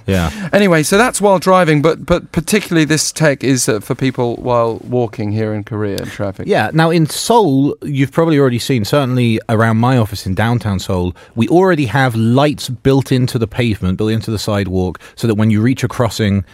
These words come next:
Speaker 1: and you're staring down at your phone, there's a light on the floor that tells you that you've reached a crossing and is red, so you know not to wander into it.
Speaker 2: Yeah, I, I, I'd heard about it, but I wasn't familiar with it. But then the other day I was, I ca-,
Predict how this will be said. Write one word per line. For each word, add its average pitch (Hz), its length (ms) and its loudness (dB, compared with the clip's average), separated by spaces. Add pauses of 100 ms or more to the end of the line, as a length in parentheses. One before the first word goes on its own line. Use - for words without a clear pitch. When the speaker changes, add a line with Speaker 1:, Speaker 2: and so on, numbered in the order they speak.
(140)
Speaker 1:
and 104 140 2
you're 101 140 2
staring 110 480 0
down 101 200 0
at 101 60 0
your 95 140 -2
phone, 127 300 2
there's 101 140 0
a 110 60 2
light 107 260 0
on 101 120 0
the 98 60 -2
floor 104 260 -2
that 92 140 -4
tells 101 280 -2
you 95 260 0 (280)
that 95 100 -2
you've 92 220 -4
reached 98 180 -4
a 90 60 -6
crossing 92 480 -2
and 90 120 -2
is 82 120 -2
red, 90 420 0 (200)
so - 120 -4
you 92 140 2
know 95 160 2
not 90 220 -2
to 87 140 -4 (480)
wander 101 440 0
into 95 260 -2
it. - 80 -8
Speaker 2:
Yeah, - 200 2
I, 220 80 2 (260)
I, 208 240 0 (100)
I'd 185 120 0
heard 240 200 2
about 196 180 2
it, 143 60 0
but 147 100 0
I 165 40 4
wasn't 190 320 0
familiar 190 400 0
with 120 100 2
it. - 80 -2
But 151 120 -4
then 190 340 0 (640)
the 202 140 -2
other 196 160 0
day 190 300 0
I 147 120 2
was, 143 420 -6 (1000)
I - 40 -20
ca-, - 180 -20